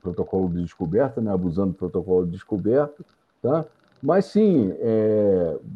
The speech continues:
você tem aí o, o, o Flood, né? Também de I P V meia, tá? De I C M P,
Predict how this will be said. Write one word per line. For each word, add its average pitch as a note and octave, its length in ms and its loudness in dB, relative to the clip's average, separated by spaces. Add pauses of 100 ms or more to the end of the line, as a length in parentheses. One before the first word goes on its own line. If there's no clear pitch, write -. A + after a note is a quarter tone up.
(200)
você A2 380 4
tem C#3+ 260 4
aí C3+ 240 6
o, E3+ 60 6
o, C3 880 2
o G2+ 100 -8
Flood, D3+ 420 4
né? C3 280 -4
Também A#2 260 -4
de A2 140 -2
I G2 80 2
P G2+ 160 -2
V G2+ 120 0
meia, A2+ 400 0 (600)
tá? A2 160 4
De G#2 140 2
I F#2+ 40 0
C G#2+ 200 2
M G#2 120 2
P, B2+ 340 2